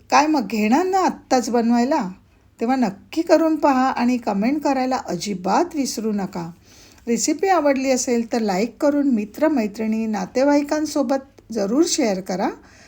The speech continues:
चॅनलला सबस्क्राईब करायला विसरू नका. चला तर पुन्हा आपली भेट अशाच एका हेल्दी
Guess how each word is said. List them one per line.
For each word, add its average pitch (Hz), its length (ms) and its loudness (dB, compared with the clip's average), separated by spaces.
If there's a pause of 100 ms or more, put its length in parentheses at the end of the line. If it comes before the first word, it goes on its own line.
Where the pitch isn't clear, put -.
(300)
चॅनलला 320 420 4
सबस्क्राईब 294 560 0
करायला 262 400 0
विसरू 214 420 -4
नका. 240 360 -2 (500)
चला 339 280 4
तर 320 100 2
पुन्हा 247 440 2
आपली 277 360 0
भेट 247 360 0
अशाच 285 420 0
एका 311 260 0
हेल्दी 226 680 0